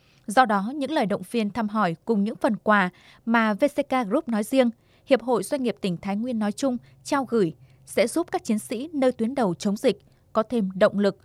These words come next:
hoàn thành tốt nhiệm vụ, góp phần đẩy lùi sự lây lan của dịch bệnh, đem lại cuộc sống ổn định, bình yên cho nhân dân. Là tập đoàn kinh doanh đa ngành nghề,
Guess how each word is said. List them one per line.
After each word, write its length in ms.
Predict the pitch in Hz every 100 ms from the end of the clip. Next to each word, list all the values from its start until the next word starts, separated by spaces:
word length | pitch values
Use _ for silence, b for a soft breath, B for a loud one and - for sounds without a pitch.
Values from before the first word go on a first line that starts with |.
| b b
hoàn 220 | 247 220
thành 240 | 226 220
tốt 240 | 196 339 392
nhiệm 140 | 240
vụ, 280 | 185 226 180 b b b
góp 180 | 359 -
phần 240 | 220 196
đẩy 160 | 214 185
lùi 240 | 190 196
sự 160 | 180 220
lây 140 | 262
lan 200 | 269 277
của 140 | 240 185
dịch 180 | 180
bệnh, 200 | 180 208 - b b b
đem 200 | 214 208
lại 180 | 214 160
cuộc 140 | - -
sống 220 | 214 202 -
ổn 220 | 226 175
định, 160 | 202 - _ -
bình 240 | 208 180 -
yên 240 | 226 214 -
cho 120 | 214
nhân 160 | 196
dân. 220 | 180 202 196 _ _ _ _ _ _ _ b b b b b b _ _
Là 160 | 240 247
tập 200 | 226 233
đoàn 360 | 214 220 202 190 -
kinh 140 | 262
doanh 340 | 233 247 233 226
đa 200 | 214 247
ngành 220 | 233 196
nghề, 220 | 190 190